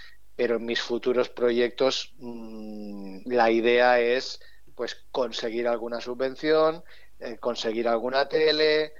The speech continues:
conseguir algo también de dinero privado e ir montando la financiación de una película,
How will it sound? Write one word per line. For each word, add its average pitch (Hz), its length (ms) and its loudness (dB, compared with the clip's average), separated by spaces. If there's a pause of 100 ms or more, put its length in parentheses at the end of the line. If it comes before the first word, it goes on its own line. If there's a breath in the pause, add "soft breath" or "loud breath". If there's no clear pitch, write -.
(140)
conseguir 117 600 -6
algo 117 240 0
también 113 300 -6
de 113 100 -6
dinero 120 340 -2
privado 147 720 4
e 131 60 -10
ir 123 340 -4
montando 127 520 -4
la 131 120 2
financiación 123 640 -10
de 127 60 -4
una 120 160 -2
película, 139 680 2